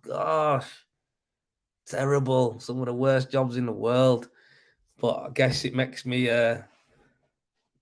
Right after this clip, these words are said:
yeah, appreciate where I am now. <laughs> Appreciate the jobs I do now and obviously driving a nicer car and van, sorry, and, like,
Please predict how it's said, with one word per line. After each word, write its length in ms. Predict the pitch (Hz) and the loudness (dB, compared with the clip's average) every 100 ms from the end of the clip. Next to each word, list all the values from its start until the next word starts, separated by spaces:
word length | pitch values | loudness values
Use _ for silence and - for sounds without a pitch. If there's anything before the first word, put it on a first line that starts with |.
| _ | _
yeah, 340 | - 120 120 | -2 0 2
appreciate 460 | 113 - 123 - 123 | 0 0 -2 0 -2
where 180 | 123 117 | 0 2
I 80 | |
am 200 | 117 120 | 2 2
now. 320 | 110 - 147 120 | 0 2 2 2
<laughs> 680 | - 220 196 - 220 - 196 | 10 10 10 10 8 8 4
Appreciate 760 | 175 - 156 156 - 160 156 | 4 0 -4 -2 -2 6 6
the 60 | 143 | 6
jobs 300 | 135 139 131 | 2 2 2
I 100 | 135 | 0
do 220 | 135 143 | 2 2
now 380 | 135 135 139 127 | 2 0 0 -2
and 120 | 113 - - - - - - | -6 -10 -20 -20 -20 -20 -12
obviously 360 | 110 117 117 | -8 -8 -8
driving 380 | 117 - 120 117 | -10 -4 -2 -2
a 60 | 120 | -4
nicer 380 | 120 120 120 117 | -2 -2 -4 -6
car 460 | - 113 117 120 | -2 0 0 -2
and 140 | 120 113 | -4 -4
van, 280 | 113 117 117 | -2 -2 -4
sorry, 460 | 120 117 120 113 | -4 -2 -2 -4
and, 180 | 107 113 | -6 -8
like, 320 | 110 113 110 | -4 -4 -6